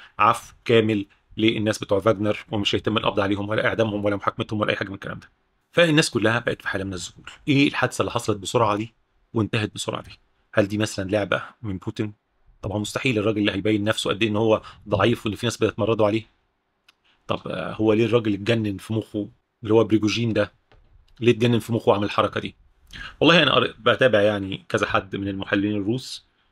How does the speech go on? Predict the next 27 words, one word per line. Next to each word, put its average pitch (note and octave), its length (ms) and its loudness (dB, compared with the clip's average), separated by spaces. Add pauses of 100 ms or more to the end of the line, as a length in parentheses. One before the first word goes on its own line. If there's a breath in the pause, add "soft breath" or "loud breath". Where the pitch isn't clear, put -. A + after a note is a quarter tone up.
(400)
أو A#2 100 2
المهتمين G#2 380 -2
بالشأن G#2+ 320 -2
الروسي، A2 340 -4
وسمعت A2+ 340 -2
كلام A#2 180 -2
كتير A#2+ 400 -2 (240 loud breath)
لغاية G#2 320 4
لما G2 340 -2
في A#2 200 0
رأي A2 220 2
واحدة G#2+ 300 2
محللة G2+ 440 0 (520)
روسية، A2+ 480 2 (360 soft breath)
أظن G#2 240 -2
إن G2+ 100 -2
هي G2+ 140 -2
شغالة F#2+ 320 -2
في - 260 -10
معهد F#2+ 200 -2
كارنيجي، A#2+ 420 -6 (720 soft breath)
كتبت D#3 440 2
تحليل E3 300 4
يعني F3+ 460 2
يبان C#3+ 280 6
إن G#2+ 120 0
هو G#2+ 500 0